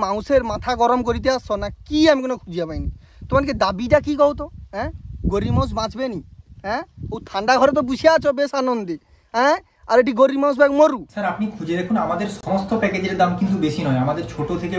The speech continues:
Speaker 2: বড় বিভিন্ন প্যাকেজ আছে, আপনার যেটা খুশি আপনি সেটাই recharge করতে পারেন।
Speaker 1: কিন্তু সব কটা তো দাম বাড়া, হ্যাঁ? তো মানে কোনোটা তো ছাড়নি। বাবু, যাও দুটা রাতিবা খেয়া দিয়া সুইতি, পানটা চিবিতি আর পানুটা দেখতি,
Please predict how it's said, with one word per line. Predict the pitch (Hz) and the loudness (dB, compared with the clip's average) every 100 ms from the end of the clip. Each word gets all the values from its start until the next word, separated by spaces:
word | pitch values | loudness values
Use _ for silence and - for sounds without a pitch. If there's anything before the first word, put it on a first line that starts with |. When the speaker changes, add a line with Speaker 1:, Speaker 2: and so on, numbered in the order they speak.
| 160 | -2
Speaker 2:
বড় | 160 175 - - - 143 | 0 0 -2 -14 -6 0
বিভিন্ন | 170 208 214 | 6 8 8
প্যাকেজ | 185 151 135 | 4 0 -2
আছে, | 131 131 | 0 -2
আপনার | 131 135 139 | 0 -2 -2
যেটা | 131 - | -2 -2
খুশি | 180 190 | -2 -2
আপনি | 196 190 | -2 -2
সেটাই | 226 208 190 | 0 0 2
recharge | 202 202 | 0 0
করতে | 214 202 160 | -2 0 -2
পারেন। | 120 113 - - | -2 -4 -8 -6
Speaker 1:
কিন্তু | 262 285 320 - | -2 0 0 -2
সব | 277 247 - | 0 0 2
কটা | 277 285 277 | 2 2 0
তো | 262 226 | 2 4
দাম | 226 214 | 4 2
বাড়া, | 190 156 143 | 0 -2 -4
হ্যাঁ? | 220 320 - | -4 -6 -10
তো | - 254 | -4 -2
মানে | 285 - | -2 -6
কোনোটা | 202 220 277 277 | -6 -2 0 0
তো | 269 | 0
ছাড়নি। | 254 240 240 247 - - - 185 | 0 0 -2 -6 -16 -20 -12 -4
বাবু, | 214 247 170 | -4 -4 -6
যাও | 160 202 226 | -2 0 -2
দুটা | 202 240 226 | 0 2 2
রাতিবা | 185 165 190 214 208 | 0 -4 0 0 0
খেয়া | 180 180 185 | -2 -2 0
দিয়া | 190 185 - | -2 -4 -6
সুইতি, | 190 175 214 196 - | -12 -12 -12 -14 -8
পানটা | 175 185 185 202 | -6 -4 -2 -4
চিবিতি | - 185 208 233 220 | -4 -12 -10 -2 -2
আর | - | -2
পানুটা | 190 190 180 165 | -4 -2 -4 -4
দেখতি, | 147 _ | -8 _